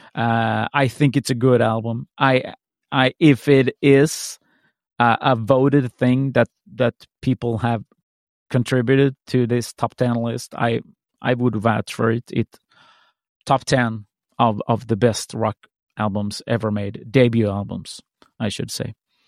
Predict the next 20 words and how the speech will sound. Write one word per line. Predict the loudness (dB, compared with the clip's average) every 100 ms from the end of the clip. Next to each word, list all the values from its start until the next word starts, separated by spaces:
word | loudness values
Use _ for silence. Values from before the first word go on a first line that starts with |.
| _ -20 _ _ _ _
So, | -4 -4 -4 -8 2
but | 2 4
I, | 4 4
I, | 4 4 6 6
I, | 4 4 2
I, | 2
I | 0
skipped | 0 0
ahead | 2 2 0
a | 0
bit. | -4 -6
So, | -4 -2 -2 -4
so | -4 -4 -8
should | -4 2 6
we | 6
go? | 6 2 2 -4 0
We | 2
had | 2 2
Crystal | 2 2 0 -2
Ship | 2 0